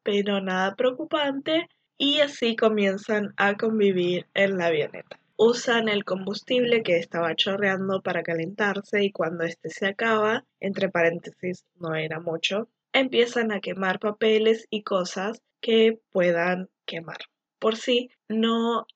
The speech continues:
le, por si no lo aclaré antes, estaban en las montañas y hacía un frío de cagarse, ¿ok? Cuando se quedan con comida que solo les va a durar un par de días, Alex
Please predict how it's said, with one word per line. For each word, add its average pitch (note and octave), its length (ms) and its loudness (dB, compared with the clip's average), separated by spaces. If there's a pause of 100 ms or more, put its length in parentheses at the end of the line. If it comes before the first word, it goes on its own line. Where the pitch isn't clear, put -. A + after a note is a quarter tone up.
(140)
le, G#3 920 0 (100)
por A#3+ 140 -4
si B3 260 -4
no B3+ 160 2
lo C#4+ 140 4
aclaré C4 600 4 (320)
antes, A3 640 0 (260)
estaban A#3+ 500 2
en B3 100 0
las A3 160 0
montañas F3+ 600 -4 (240)
y G#3+ 100 0
hacía F#3+ 400 0
un G#3+ 140 -2
frío F#3 340 -2
de G#3 120 -2
cagarse, - 720 -8
¿ok? - 200 -10 (640)
Cuando B3 920 2 (140)
se A3+ 160 0
quedan C#4+ 540 2 (480)
con F#3 480 0
comida G3+ 560 0
que F3 100 -4
solo G3 320 -4
les G3 220 -2
va E3+ 100 -4
a E3+ 60 -4
durar F3+ 400 -2
un E3 100 -10
par E3+ 220 -6
de E3+ 180 0
días, A3 380 -2 (200)
Alex C4 520 0